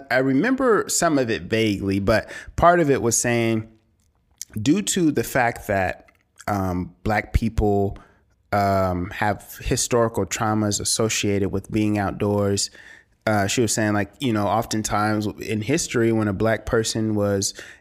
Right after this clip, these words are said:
out alone and they weren't surrounded by, you know, their, their home or their family or whatever, they may have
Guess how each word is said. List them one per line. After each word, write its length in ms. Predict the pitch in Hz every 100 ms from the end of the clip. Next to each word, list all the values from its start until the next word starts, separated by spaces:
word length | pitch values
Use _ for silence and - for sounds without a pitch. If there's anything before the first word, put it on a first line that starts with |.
| -
out 340 | 113 160 - -
alone 520 | 107 101 120 131 127
and 140 | 110
they 100 | 110
weren't 220 | 117 120 -
surrounded 520 | 113 110 117 117 104
by, 560 | 110 110 107 107 104 -
you 140 | 117
know, 300 | 104 95 95 -
their, 280 | - 95 95
their 160 | - 95
home 400 | - 127 127 127
or 40 | 107
their 120 | 92
family 440 | - 117 117 120
or 100 | 110
whatever, 500 | 107 107 113 110 113 113 - - -
they 640 | 110 113 113 110 110 - - - -
may 300 | 117 117 117
have 640 | 123 113 110 110 104 113